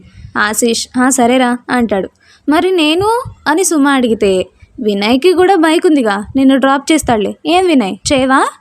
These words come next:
అని అమ్ము శాండీ అడుగుతుంటే, "హహ, చేస్తాను, ఎందుకు చేయను?" అని సిగ్గుపడుతూ అంటాడు వినయ్. "సరే పదండి," అంటుంది సుమ. అలా ఎవరింటికి వాళ్ళు వెళ్ళిపోతారు, ఒక్క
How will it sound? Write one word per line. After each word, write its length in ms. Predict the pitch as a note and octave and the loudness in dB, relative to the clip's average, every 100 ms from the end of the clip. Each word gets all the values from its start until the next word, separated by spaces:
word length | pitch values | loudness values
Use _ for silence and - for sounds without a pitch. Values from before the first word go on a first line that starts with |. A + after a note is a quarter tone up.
| - | -2
అని 200 | D#4 E4+ | 0 2
అమ్ము 280 | D4 B3+ D4 | 4 4 2
శాండీ 340 | D#4 C4 B3+ | 2 2 2
అడుగుతుంటే, 720 | C#4 A#3+ B3+ A#3+ G#3+ G3+ F#3+ - _ _ - | 2 0 0 0 0 -2 -4 -8 _ _ -2
"హహ, 100 | D#4 G#4 - - | 0 -2 -6 -4
చేస్తాను, 440 | A#3 C4 D#4 C#4 B3+ A#3+ | -2 0 0 0 -2 -2
ఎందుకు 340 | A3 B3+ C4 | 0 0 2
చేయను?" 240 | C#4+ D4 - G4+ | 2 2 0 0
అని 140 | F#4+ | 2
సిగ్గుపడుతూ 560 | F#4 D#4+ C4+ C#4 B3 B3+ | 2 2 2 0 0 0
అంటాడు 380 | C4+ A#3 F#3+ A#3+ | 0 0 0 0
వినయ్. 300 | D#4 A#3+ - - - - - | 2 2 -2 -12 -20 -20 -12
"సరే 260 | - C#4 - - - | -2 0 0 -6 -4
పదండి," 400 | A#3+ B3+ D4+ F4 - | 0 2 2 0 -4
అంటుంది 400 | E4 E4 C4+ B3 | -2 0 2 2
సుమ. 220 | - D4+ A#3 - - - - | 2 0 -2 -8 -20 -20 -6
అలా 320 | F#4 D#4 G#3+ - | -2 -2 -2 -2
ఎవరింటికి 540 | D#4+ F#4 D#4 B3+ C4+ | 0 0 0 0 0
వాళ్ళు 200 | D4+ C#4+ | 0 0
వెళ్ళిపోతారు, 460 | B3+ A3+ B3 G#3+ G3 - - | 0 0 0 0 -4 -4 -4
ఒక్క 200 | D#4+ | 0